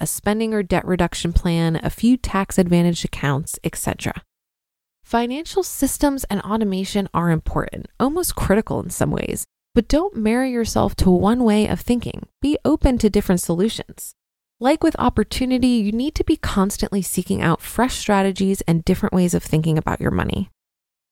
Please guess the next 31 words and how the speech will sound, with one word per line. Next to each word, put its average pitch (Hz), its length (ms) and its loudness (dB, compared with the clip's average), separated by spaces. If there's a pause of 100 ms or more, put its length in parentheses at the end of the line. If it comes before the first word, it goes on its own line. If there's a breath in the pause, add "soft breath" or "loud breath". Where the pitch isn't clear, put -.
(100)
Our 254 220 0
lives 233 460 0
change 208 460 0
through 202 120 4
the 196 100 4
years 185 480 2
and 175 140 2
technology 233 680 2
advances 214 560 2
every 202 320 6
day, 190 340 2 (400)
so - 140 -2
you 240 140 4
should 320 320 0
be 294 160 2
on 254 140 0
the 233 80 4
lookout 220 420 0
for - 180 0
new 185 240 6
ways 190 240 2
of 165 100 -4
doing 175 280 2
things. - 440 -12 (1000)
Number 214 280 4
five, - 580 -2
accept - 420 0
that 339 160 -2
there's 277 260 -2
no 220 320 6 (140)
end. - 580 -2